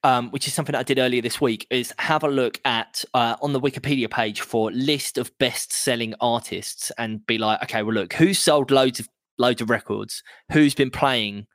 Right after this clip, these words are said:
like, loads of shows?" 'Cause I think that's probably a decent way to look at, um, you know, look at people who've been playing, uh, a large number of gigs. And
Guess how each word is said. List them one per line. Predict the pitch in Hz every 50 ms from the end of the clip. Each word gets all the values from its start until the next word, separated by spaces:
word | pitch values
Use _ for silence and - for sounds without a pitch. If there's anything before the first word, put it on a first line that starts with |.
| _ _ _ _
like, | - 110 110 107 - -
loads | 117 113 113 110 110 107 104 - -
of | -
shows?" | - - 117 98 92 87 87 - - -
'Cause | - 107
I | 120 117
think | - 156 143 -
that's | - 131 87 - - _
probably | - - - 156 147 143 135 120 - 120 113 107 104 104 101 104 - - - 101 - - _ _ _ -
a | 120 - _
decent | - 127 127 127 - 135 104
way | 101 113 110 110
to | 107 - 107
look | 107 107 98 - -
at, | 117 98 95 - -
um, | 110 107 104 101 98 98 98 98 98 131 -
you | - 117
know, | 110 107
look | 107 110 110 -
at | 113 - -
people | - 107 101 110 107
who've | 110 104
been | - 104 101
playing, | - 117 107 107 104 - - - - - - - - - _ _ _
uh, | 117 110 107 104 98 -
a | 117
large | 117 113 113 110 110 107 -
number | 117 113 107 107 107 107
of | 104 -
gigs. | - 123 110 101 92 - - - -
And | 123 123 120 120 117